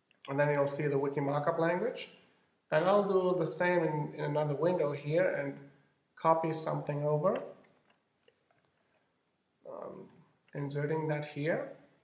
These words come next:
And if I go back, you'll see I have more content here now. And let's just click save for now. I have my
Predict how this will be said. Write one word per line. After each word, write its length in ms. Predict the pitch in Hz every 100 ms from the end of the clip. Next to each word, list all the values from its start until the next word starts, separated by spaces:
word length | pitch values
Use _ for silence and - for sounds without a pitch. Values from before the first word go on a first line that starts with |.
| _ _ _ _ _ _ 151
And 80 | 165
if 100 | 196
I 60 |
go 160 | 165 156
back, 480 | 147 147 147 - -
you'll 160 | 143
see 440 | 143 143 135 135 135 - _ _ _ _ -
I 80 | 135
have 240 | 131 131
more 340 | 123 147 147
content 440 | - 147 156 147 143
here 340 | 143 143 139
now. 460 | 139 139 135 139 - - _ _ _ -
And 400 | 143 143 143 143 - -
let's 280 | 196 -
just 260 | 190 - -
click 200 | 156 -
save 420 | - - 135 -
for 240 | - 131 127
now. 400 | - - - 147 - _ _ _ _ _ _ _ _ _ _ 151
I 80 |
have 160 | 143 139
my 160 | 127